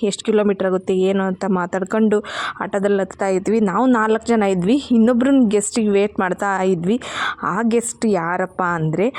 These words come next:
ಅನು ಮೇಡಮ್ ಅಂತ. ಅವರು, ಅವ್ರ ಊರಿಂದನೇ ಸೀದಾ ಡೈರೆಕ್ಟ್ ಹೊನ್ನಾಳಿಗೇನೆ ಬಂದ್ರು. ನಾವು ಮೆಲವಿಂದರಿಂದ ಬಂದ್ವಿ. ಇವರೇ ನೋಡ್ರಿ ಅನು ಮೇಡಮ್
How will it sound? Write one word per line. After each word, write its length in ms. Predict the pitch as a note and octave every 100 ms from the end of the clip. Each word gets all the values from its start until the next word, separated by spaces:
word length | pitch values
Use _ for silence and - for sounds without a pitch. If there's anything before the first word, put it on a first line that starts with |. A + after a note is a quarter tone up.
| - - -
ಅನು 180 | G#3+ B3
ಮೇಡಮ್ 360 | A3+ G3 F3+
ಅಂತ. 220 | F3 E3+ D#3+ - -
ಅವರು, 500 | F#3 F#3 G3+ A#3 G#3+ B3 - -
ಅವ್ರ 200 | F#3 G3+
ಊರಿಂದನೇ 480 | A3 G#3+ G#3 G#3+ A3
ಸೀದಾ 300 | - G3+ G3+
ಡೈರೆಕ್ಟ್ 380 | F#3 F#3 G3
ಹೊನ್ನಾಳಿಗೇನೆ 540 | F3 F3 F#3+ F#3+ F#3+ F#3+
ಬಂದ್ರು. 380 | F3+ E3 F#3+ F4+ - - - - - - - -
ನಾವು 180 | A3+ A#3
ಮೆಲವಿಂದರಿಂದ 600 | A3 G3 G3+ G#3 G3+ G3
ಬಂದ್ವಿ. 380 | F#3 F3+ A3 A3
ಇವರೇ 200 | A3 G#3+
ನೋಡ್ರಿ 340 | G3+ G3 G3
ಅನು 160 | F3+ F#3+
ಮೇಡಮ್ 320 | F#3+ F#3